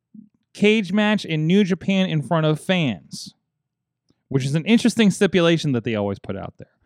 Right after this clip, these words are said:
So, um, it's been a lot of fun, and, uh, uh, I, I love that they, they were putting over the Shingo Moxley match on A E W this week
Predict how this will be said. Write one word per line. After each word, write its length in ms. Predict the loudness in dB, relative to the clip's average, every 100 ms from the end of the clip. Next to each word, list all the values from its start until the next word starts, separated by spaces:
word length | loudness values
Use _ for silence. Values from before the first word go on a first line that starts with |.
| _ _
So, 520 | -8 0 0 0 -2 -4
um, 320 | -6 -4 -6 -6
it's 120 | -2
been 140 | 0
a 60 | 2
lot 160 | 0 0
of 80 | -2
fun, 400 | -2 -2 -4 -8 -8
and, 380 | -8 -8 -6 -6
uh, 300 | -4 -4 -8 _ _ -6
uh, 40 | -4
I, 380 | -2 -4 -6 -4
I 60 | -2
love 160 | -2 -2
that 120 | -2
they, 140 | -2 0
they 120 | -2
were 80 | 0
putting 220 | -2 0
over 160 | -2
the 60 | -2
Shingo 460 | -4 -4 -2 0 0
Moxley 420 | -2 -4 -4 -4
match 340 | -2 -4 -4 -6
on 180 | -6 -6
A 40 | -4
E 160 | -4
W 300 | -2 -2 -2
this 200 | -2 -4
week 220 | -2 -4